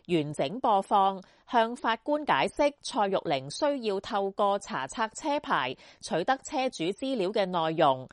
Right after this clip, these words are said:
喺香港法庭上可以講係首次嘅安排。法官裁定控方表面證據成立，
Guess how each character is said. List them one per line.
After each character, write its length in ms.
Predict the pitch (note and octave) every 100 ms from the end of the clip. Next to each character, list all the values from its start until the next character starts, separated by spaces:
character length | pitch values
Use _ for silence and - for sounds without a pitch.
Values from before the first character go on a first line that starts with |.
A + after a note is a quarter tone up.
| - - -
喺 260 | D3 G3+
香 200 | C#4 C4+
港 180 | G3+ E3
法 160 | A#3+ G3
庭 260 | G#3+ C#3+
上 360 | D3 F#3 F3 F3+
可 180 | F#3 G3
以 80 |
講 240 | A#3+ C#3+ G#3
係 220 | B3 D#3+
首 260 | D#3+ C3 D#3+
次 180 | - G3+
嘅 260 | F3+ F3+ A#3
安 160 | B3+
排。 380 | B3+ F#3+ C#3 A#2+ - _ _ _
法 220 | - A#3
官 240 | A3+ C#4+ D4
裁 320 | C4 D#3+ D#3
定 360 | - G#3 G#3
控 320 | G#3+ C4+ C4 C4+
方 320 | F4 E4 E4
表 200 | - F3+
面 240 | C#4 G#3
證 220 | G3 A3 A3
據 160 | G#3+
成 200 | G#3 G3
立， 320 | C#3+ F#3 F#3